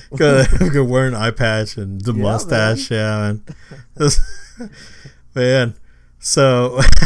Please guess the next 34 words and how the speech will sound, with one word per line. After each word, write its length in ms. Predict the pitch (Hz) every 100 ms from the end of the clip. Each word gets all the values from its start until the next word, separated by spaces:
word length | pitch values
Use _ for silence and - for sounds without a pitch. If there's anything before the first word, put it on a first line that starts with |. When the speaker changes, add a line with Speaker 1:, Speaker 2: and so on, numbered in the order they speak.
| -
Speaker 1:
<laughs> 420 | 214 - - - -
it's 160 | -
pretty 220 | 165 147
good. 260 | 131 123 104 - - - - - -
Uh, 180 | - 113 - - -
<laughs> 280 | 175 143
pretty 200 | - 160 147
good. 380 | 160 143 117 151
<laughs> 1000 | 151 165 147 - 143 - - - - 196
So, 1000 | - - 170 156 151 143 143 135 131 - - - _ - _ _ - - _ - 156
uh, 200 | 143 143
yeah, 280 | 160 175 151
I 40 |
mean, 200 | 131 123
just 140 | 123
speaking, 460 | - 143 139 143 127
speaking 380 | - - 117 120
of, 240 | 113 104
uh, 480 | 135 110 101 92 95
more 360 | 90 95 110 139
crazy 340 | 135 123 113
stuff 340 | 113 - 113 104
with, 280 | 110 104 104
uh, 260 | 104 98 95
with 280 | 104 98 - -
multiverses, 960 | 143 113 117 120 117 107 101 104 98 -
uh, 320 | 117 101 95 90 - - - -
Zack 280 | - 123
Snyder 300 | 117 127 123 131
got 140 | 110
a 60 | 104
pile 240 | 110 107
of 80 | 101
cash, 520 | 123 120 113 - -